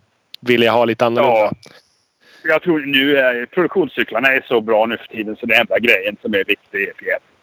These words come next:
Speaker 2: Du kan
Speaker 1: Ja.
Speaker 2: ha en helt <clears throat> standardcykel och bara ha fjädring så kan du åka och tävla med det utan bekymmer.
Speaker 1: <clears throat> Ja. Eh, Racer X gjorde en film, eller Pingree gjorde en film från Anaheim, eh, A ett då, när han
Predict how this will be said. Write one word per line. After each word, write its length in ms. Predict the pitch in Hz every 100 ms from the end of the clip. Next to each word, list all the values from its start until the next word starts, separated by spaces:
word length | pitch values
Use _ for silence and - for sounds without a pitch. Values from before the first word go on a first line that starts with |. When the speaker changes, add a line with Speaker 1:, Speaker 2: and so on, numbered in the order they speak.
| _ _ _ _
Speaker 2:
Du 80 | 110
kan 80 | 110
Speaker 1:
Ja. 60 | 104
Speaker 2:
ha 160 | 104
en 60 | 101
helt 180 | 107 - _ _ _ _
<clears throat> 480 | _ _ - - -
standardcykel 640 | - 127 107 - 104 -
och 80 | 110
bara 160 | 110 101
ha 180 | 101 92 _ _ -
fjädring 380 | 127 95 92 -
så 100 | 101
kan 140 | 101
du 140 | 90 - _ _ _ _
åka 220 | 98 92
och 80 | 104
tävla 300 | 113 95 90
med 100 | 98
det 40 | 95
utan 220 | 92 90
bekymmer. 300 | 90 - _ _ _ _ _
Speaker 1:
<clears throat> 400 | - 233 139 -
Ja. 260 | 117 123 131 - - - - - _ -
Eh, 440 | 127 120 123 135 135 - -
Racer 300 | 151 147 170
X 220 | 208 -
gjorde 180 | 180 156
en 100 | 147
film, 380 | - 247 147 131
eller 140 | 131
Pingree 480 | - 214 196 151 131
gjorde 200 | 131 123
en 80 | 120
film 440 | - 135 127 120
från 300 | 135 127 123
Anaheim, 520 | 123 123 120 123 120
eh, 420 | 120 120 120 139 147
A 280 | 135 117
ett 140 | 123 120
då, 180 | - 120
när 160 | 120 120
han 280 | 120 120